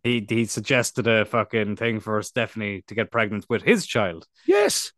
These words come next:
Speaker 2: He suggested, like, literally, he suggested that he would impregnate Stephanie.
Speaker 1: Yeah.
Speaker 2: Literally.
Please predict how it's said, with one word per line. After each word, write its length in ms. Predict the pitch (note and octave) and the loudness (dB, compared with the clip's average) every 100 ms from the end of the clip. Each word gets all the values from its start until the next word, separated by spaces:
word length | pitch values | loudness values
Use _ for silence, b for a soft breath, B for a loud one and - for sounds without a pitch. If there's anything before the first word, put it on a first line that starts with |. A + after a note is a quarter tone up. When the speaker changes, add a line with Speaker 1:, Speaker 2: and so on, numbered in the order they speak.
| - | -6
Speaker 2:
He 100 | C#4 | -4
suggested, 640 | D4 A#3 E4 D#4 D4+ A3+ | -2 0 0 0 -4 -4
like, 180 | A3 A#3 | -2 -2
literally, 500 | A3 D4 - B3+ A#3+ | 0 -2 -2 -4 -2
he 140 | G#3 A3 | -2 -4
suggested 580 | A#3 G#3 A3+ - F#3 | -6 -4 -4 -4 -4
that 160 | E3+ E3 | -2 -2
he 100 | G3 | 0
would 120 | F#3 | 0
impregnate 480 | E3+ E3 E3+ D#3+ D3 | -2 -2 -2 -2 -4
Stephanie. 380 | - B2+ F2+ E2+ - | -4 -8 -8 -14 -4
Speaker 1:
Yeah. 260 | A2 F#2+ - _ _ _ _ _ - | -2 -2 -4 _ _ _ _ _ -4
Speaker 2:
Literally. 420 | F3 G#3+ D3 G#2 | -2 -2 -4 -8